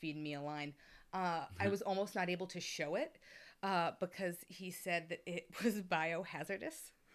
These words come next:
Speaker 1: Um, <laughs> because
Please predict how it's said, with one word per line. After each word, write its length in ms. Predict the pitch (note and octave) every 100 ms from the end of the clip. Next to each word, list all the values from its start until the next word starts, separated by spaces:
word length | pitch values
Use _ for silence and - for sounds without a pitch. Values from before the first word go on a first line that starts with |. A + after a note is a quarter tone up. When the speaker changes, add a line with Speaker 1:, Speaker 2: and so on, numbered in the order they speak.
| - _ _ _ _ _ _ - - - - -
Speaker 1:
Um, 520 | G#3+ G3+ G3 F3+ - -
<laughs> 300 | A#3 - B3+
because 1160 | C#4 A#3+ - - - - C#4 D4+ D4+ B3+ -